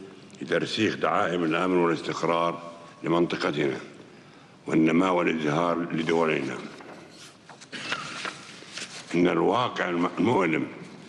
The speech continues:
الذي تعيشه بعض بلدنا العربية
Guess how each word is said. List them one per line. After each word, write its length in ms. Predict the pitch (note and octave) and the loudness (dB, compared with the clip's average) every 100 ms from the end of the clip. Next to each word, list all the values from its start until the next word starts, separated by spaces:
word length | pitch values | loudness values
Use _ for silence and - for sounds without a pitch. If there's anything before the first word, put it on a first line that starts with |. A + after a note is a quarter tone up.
| - - - - - | -18 -18 -16 -14 -6
الذي 140 | D2 | -4
تعيشه 640 | D2 B2+ A#2 G2 D2 F#2 F2+ | 0 2 4 2 2 0 0
بعض 300 | E2+ F2 E2+ | 0 0 -2
بلدنا 460 | F2 F2+ F2+ F#2 | 0 0 0 0
العربية 640 | F2 E2 E2+ F2+ D#2+ C2+ | 2 0 0 0 0 -2